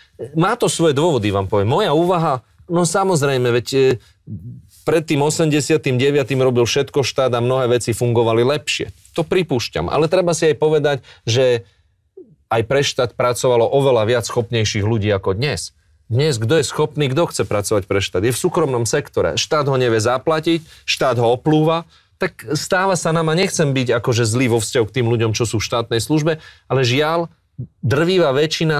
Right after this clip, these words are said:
schopných ľudí nepracuje pre štát. No tak tam je riziko toho, že keď to celé bude riadiť štát a nevie zaplatiť schopných ľudí, že to nebude fungovať tak dobre, ako keď si to štát objedná a to urobí. Veď tak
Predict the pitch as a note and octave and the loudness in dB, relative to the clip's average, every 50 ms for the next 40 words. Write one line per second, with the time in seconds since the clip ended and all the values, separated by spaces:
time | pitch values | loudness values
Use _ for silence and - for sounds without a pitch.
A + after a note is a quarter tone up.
0 | C#3 - - - E3+ E3+ E3+ D#3 C#3+ C3 A2+ B2+ C#3+ D3+ D3+ C#3 D3 D3 C#3+ C#3+ | -2 -2 -2 -2 -2 -2 -2 -2 -2 0 0 0 2 0 0 0 -2 -2 -2 -2
1 | D#3 D#3+ D#3+ E3 D3+ D3 - - - D3 C#3 - D#3+ E3+ E3+ E3 - - - - | -2 -2 -2 -2 -2 -2 -2 -2 -2 -2 -2 0 -2 -2 -2 -4 -6 -8 -10 -12
2 | - _ _ _ _ _ _ _ _ _ _ _ _ - C3 B2 - - C#3+ - | -12 _ _ _ _ _ _ _ _ _ _ _ _ -6 -6 -4 -2 -4 -4 -6
3 | - - E3 D3+ D3+ D#3+ E3+ G3+ A#3+ A#3+ G#3 E3 C3+ C3+ C#3 A2+ - C3+ A#2+ A2+ | -6 -4 -2 0 0 2 2 2 2 2 2 2 2 0 0 0 0 0 0 0
4 | - C3 C3 C3+ C3+ B2+ A2 B2 A2 - C#3 B2 - - A#2 - - C#3 C#3 C3+ | 0 0 2 2 2 2 2 0 0 0 -2 -2 -2 -2 -4 -2 0 0 2 2
5 | A#2 G#2+ B2+ C3 A#2 A2 G#2+ A2+ A#2+ A#2+ G#2+ A2 - - - - G#2 G2+ G#2+ A#2 | 2 0 0 0 2 2 2 2 2 0 0 -2 -2 -4 -4 -2 -2 -2 -2 -2
6 | C#3+ D3+ - _ _ - - - - - G#2+ A#2+ C3 C#3+ C#3+ C#3 B2 A2 B2 B2 | -4 -6 -10 _ _ -20 -20 -16 -8 -4 -2 0 0 2 2 2 2 2 0 -2
7 | B2 - C3+ A#2+ A2 - G#2+ - - B2+ A#2+ - A#2+ A#2 G#2+ F#2+ A2 A#2+ A#2 A2+ | -2 -2 -2 -2 -2 -4 -6 -4 -2 -4 -4 -2 -2 -2 -2 0 0 0 0 0
8 | A2 G2+ G#2+ F#2 G#2 F#2 F2+ F#2+ G2+ F#2+ G#2 A2+ G2 G#2+ G#2 - G#2+ G#2 G#2 F#2+ | 0 -2 -2 -2 -4 -4 -2 -2 -2 -2 -2 -2 -2 -2 -2 -2 -4 -2 -2 0
9 | G2+ F#2 F#2 - - A2 G#2+ F#2 F#2 F2 G2+ F#2 F#2+ A#2 C3 C#3+ C#3 - - - | 0 0 -2 -2 -2 -4 -4 -2 -2 -2 -2 0 0 0 0 -2 -4 -8 -16 -12
10 | - A2 A2+ A#2 - C3+ A2 - C3+ A#2+ - B2 G#2+ - A2+ G#2 - - - F2+ | -6 -6 -4 -2 -2 -2 -2 -2 -4 -4 -2 -4 -4 -2 -2 -2 -2 -4 -4 -4
11 | E2 E2 - - A#2+ A#2 G#2+ A#2+ C#3 D3 C3+ C#3+ D#3 D#3 D#3 D#3+ F3 E3+ - _ | -6 -6 -4 -2 -2 0 0 0 0 0 0 -2 -2 -2 -2 -2 -4 -6 -8 _
12 | _ _ _ _ _ - A#2 A#2 - - C3+ C3 F3 G3+ A3+ G#3+ F#3 D#3 C3+ B2 | _ _ _ _ _ -8 -6 -4 0 0 2 2 2 2 2 2 0 0 0 -2
13 | - - - A#2+ | -4 -4 -6 -6